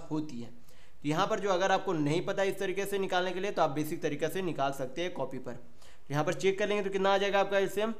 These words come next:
चौदह छक चौरासी, चार तिया बारह, हाथ में एक आठ तिया चौबीस, एक पच्चीस, यानी कि दो सौ बावन क्या हो जाएगा इन पाँचों संख्याओं की एलसीएम यानी कि लघुत्तम हो जाएगी।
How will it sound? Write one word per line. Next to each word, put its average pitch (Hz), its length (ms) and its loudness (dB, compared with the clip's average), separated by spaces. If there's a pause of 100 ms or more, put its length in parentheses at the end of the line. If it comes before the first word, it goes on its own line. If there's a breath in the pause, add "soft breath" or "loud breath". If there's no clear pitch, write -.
(300 loud breath)
चौदह 170 280 6
छक 185 220 -4
चौरासी, 160 500 4
चार 151 280 2
तिया 151 280 0
बारह, 143 320 2
हाथ 156 180 2
में 156 100 -2
एक 156 120 -2
आठ 139 180 2
तिया 143 120 -2
चौबीस, 143 320 -4
एक 180 200 -6
पच्चीस, 143 360 -6
यानी 147 240 0
कि 196 120 -4
दो 160 240 0
सौ 190 180 0
बावन 160 380 4
क्या 190 140 0
हो 180 100 6
जाएगा 180 240 2
इन 185 160 0
पाँचों 151 340 0
संख्याओं 139 420 -2
की 165 220 -2
एलसीएम 143 500 -2
यानी 135 180 -2
कि 170 100 -2
लघुत्तम 160 580 0
हो 156 200 0
जाएगी। 123 360 -4